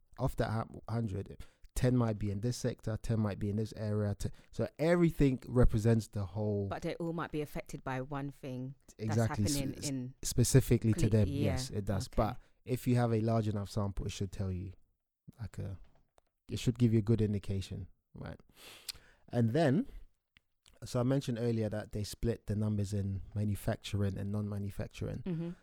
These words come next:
Speaker 1: So manufacturing, i-, if you look at, I don't know, most developed economies like the U S or the U K over, say, fifty years, manufacturing jobs have been declining, right? So back in the day,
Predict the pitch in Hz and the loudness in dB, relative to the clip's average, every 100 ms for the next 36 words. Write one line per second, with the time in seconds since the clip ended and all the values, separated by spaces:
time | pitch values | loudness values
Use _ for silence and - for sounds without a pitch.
0 | _ - - 120 117 117 113 110 _ _ | _ -16 0 4 6 6 4 0 _ _
1 | - 113 131 165 147 147 - - 104 92 | -8 -2 -2 -2 -2 -2 -2 -2 -2 -4
2 | 113 131 - - _ _ 127 123 127 - | -8 -10 -12 -20 _ _ -2 0 0 2
3 | 139 139 - 120 104 _ _ _ _ _ | 4 4 2 0 -2 _ _ _ _ _
4 | 110 104 104 104 117 113 - 104 98 107 | -4 0 0 4 4 2 0 0 2 2
5 | 98 - 107 107 104 92 95 98 - - | 0 -4 -6 -2 0 -2 -4 -4 -6 -4
6 | 98 101 98 - 90 104 95 95 101 117 | -2 0 0 -2 -6 -6 -8 -4 -4 -4
7 | - - _ - 107 104 101 - 98 90 | -10 -20 _ -6 -2 0 -2 -2 -4 -2
8 | 104 - 104 101 98 92 - - _ - | -4 -2 -2 0 -2 -4 -10 -20 _ -20
9 | - _ - 104 123 127 127 117 - 104 | -20 _ -10 -4 -2 0 -2 -2 -4 -4
10 | 101 101 - 101 - 95 90 - 101 98 | -2 -2 -2 0 2 2 0 -4 -2 -4
11 | 104 - 101 117 - _ - - 101 110 | -6 -8 -10 -10 -12 _ -8 -2 0 2
12 | 110 107 101 104 92 92 | 2 0 0 0 -2 -6